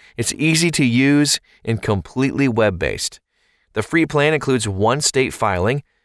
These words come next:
and state filings for the paid plans can be purchased for thirty-six ninety-nine apiece. The free version includes state filing and tech support is available,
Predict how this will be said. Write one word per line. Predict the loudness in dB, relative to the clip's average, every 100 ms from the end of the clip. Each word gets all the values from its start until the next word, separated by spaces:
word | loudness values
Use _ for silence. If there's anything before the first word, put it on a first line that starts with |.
| -10
and | -6
state | 0 0 0
filings | 0 0 -2
for | -2
the | -2 -2 _
paid | -4 0 0 0
plans | -2 0 0 -2
can | -2
be | -2
purchased | 0 -2 0 0 0 -2 _ _ _ _
for | -6 -4
thirty-six | 0 2 2 2 0 0
ninety-nine | 0 2 2 2 0
apiece. | -2 -6 -6 -6 -8 _ _ _ _ _ _ _ _ _ _ _ -8
The |
free | -4 2 2
version | 4 2 2 0
includes | 0 0 2 2
state | 2 0
filing | 0 0 2 2
and | 0 -2
tech | -4 -2
support | -2 -2 2 2 2
is | 0
available, | 2 2 2 2 2 0